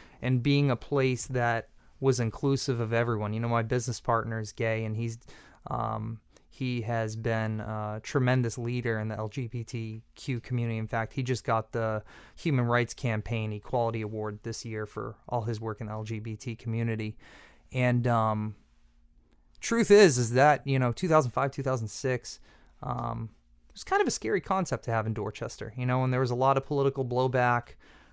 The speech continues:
Um, there was a real lack of support,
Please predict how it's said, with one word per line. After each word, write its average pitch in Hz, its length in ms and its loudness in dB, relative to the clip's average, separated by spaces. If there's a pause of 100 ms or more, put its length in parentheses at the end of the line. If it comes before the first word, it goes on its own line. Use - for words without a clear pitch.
(140)
Um, 107 640 -2 (1200)
there 131 160 4
was 123 140 2
a 123 60 0
real 127 220 2
lack 120 300 0
of 120 60 -4
support, 117 600 -4